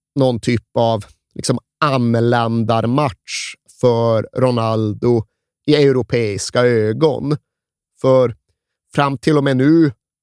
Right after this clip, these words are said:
har vi bara hört om honom. Heter vi inte Mats Olsson och har varit i Belo Horizonte, så har vi bara hört om hur snabb han är och hur vass han är och hur många mål han gjort.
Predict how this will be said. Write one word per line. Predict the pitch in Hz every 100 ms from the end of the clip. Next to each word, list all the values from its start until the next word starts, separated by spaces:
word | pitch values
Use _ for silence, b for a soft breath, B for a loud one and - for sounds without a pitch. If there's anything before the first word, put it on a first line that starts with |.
| -
har | 160
vi | 151
bara | 117 110
hört | 95 170 156 _ -
om | - -
honom. | - - 76 151 _ _ _ _ _ _ _ -
Heter | 135 - 135
vi |
inte | 135 110 - 151
Mats | 147 -
Olsson | 139 123 117 - 120 120 117
och | - 120
har | 113
varit | 117 131 117 117 151 156 _ _ -
i | - 123
Belo | 131 127
Horizonte, | 117 123 117 - 123 113 107 - - 135 117 b b b b
så | -
har | 139
vi | 127
bara | 123 113
hört | - 170 135 - _ _ - -
om | 135 123 113 110
hur | - 127
snabb | - 113 110 113
han | 104
är | 107 110 104 -
och | 135
hur |
vass | 120 113 - 113
han | 110
är | 110 107 107 _ _
och | 156
hur | 135
många | 120 110
mål | 135 160 127
han | 107
gjort. | 117 123